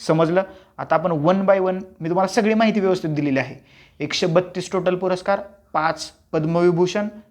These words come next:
सतरा पद्मभूषण, एकशे दहा पद्मश्री. महाराष्ट्रात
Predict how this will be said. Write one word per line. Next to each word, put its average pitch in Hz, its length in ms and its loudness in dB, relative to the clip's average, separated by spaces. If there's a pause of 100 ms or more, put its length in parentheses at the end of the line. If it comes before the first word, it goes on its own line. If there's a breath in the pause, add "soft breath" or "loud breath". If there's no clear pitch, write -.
सतरा 156 440 0
पद्मभूषण, 165 720 0 (340 loud breath)
एकशे - 280 -6
दहा 156 180 0
पद्मश्री. 147 640 0 (400 loud breath)
महाराष्ट्रात 185 680 2